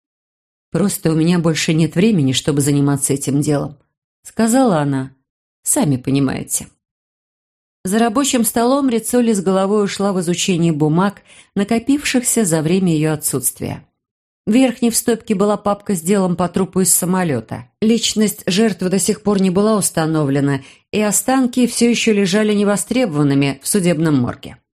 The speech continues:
Риццоли слишком долго не занимался этим делом, но даже открыв папку и принявшись изучать снимки, сделанные в ходе вскрытия, она продолжала думать о Игерах и человеке, на одежде которого оказался волос трупа.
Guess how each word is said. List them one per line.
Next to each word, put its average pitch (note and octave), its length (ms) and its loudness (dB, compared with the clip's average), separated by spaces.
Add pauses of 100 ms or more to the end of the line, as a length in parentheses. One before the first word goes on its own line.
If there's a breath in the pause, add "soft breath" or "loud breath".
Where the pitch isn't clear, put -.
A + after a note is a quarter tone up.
(140)
Риццоли F#3+ 440 0
слишком F3+ 440 -2
долго E3+ 240 0
не E3 120 2
занимался C#3+ 500 0
этим C#3+ 240 -2
делом, C#3 380 -2 (100)
но G3 120 2
даже F3+ 260 2
открыв E3+ 340 -2
папку F3+ 320 -2
и E3 60 0
принявшись E3+ 580 -2
изучать D#3+ 420 0
снимки, F#3 420 2
сделанные D3 460 0
в D3 80 -6
ходе D3 220 -2
вскрытия, D3 600 -2 (320 soft breath)
она G#3 160 0
продолжала G3 580 0
думать F#3 360 -2
о F3+ 80 2
Игерах D3 480 0
и D3+ 60 -2
человеке, D#3+ 540 0
на C#3+ 100 2
одежде C#3 340 0
которого D3 400 0
оказался C3+ 680 -2 (160 loud breath)
волос C#3 400 0
трупа. - 380 -10